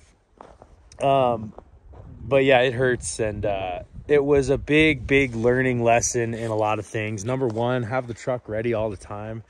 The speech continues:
I had two flats on it, and, uh, I knew I was gonna pump it up, whatever. But no, I needed to pump it up right away and have that thing ready to roll, because that's my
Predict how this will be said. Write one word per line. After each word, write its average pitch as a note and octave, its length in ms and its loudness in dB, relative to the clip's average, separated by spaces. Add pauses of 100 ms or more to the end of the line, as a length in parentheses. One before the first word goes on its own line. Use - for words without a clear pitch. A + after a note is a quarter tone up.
(380)
I - 80 -4
had B2 120 -2
two D#3 160 -4
flats B2 400 -4
on C3 180 -2
it, C3+ 160 -4 (460)
and, A2+ 340 -2
uh, G#2 360 -2 (580)
I - 140 0
knew C3 280 -4
I A#2+ 80 0
was A#2 140 -6
gonna B2 160 -8
pump B2+ 260 -6
it B2 100 -2
up, B2 220 4
whatever. B2+ 320 0
But C#3+ 160 0
no, D#3+ 160 2
I C3 100 2
needed D#3 260 0
to C#3+ 80 2
pump C#3+ 200 2
it C#3+ 80 4
up B2+ 140 4
right C#3 220 4
away C#3 400 4
and G#2+ 120 -12
have C#3 220 -2
that E3 160 2
thing D3+ 240 -4
ready D3 260 2
to D#3 60 -2
roll, C3+ 480 0
because A2+ 320 -10
that's C3+ 420 -8
my C3+ 400 -4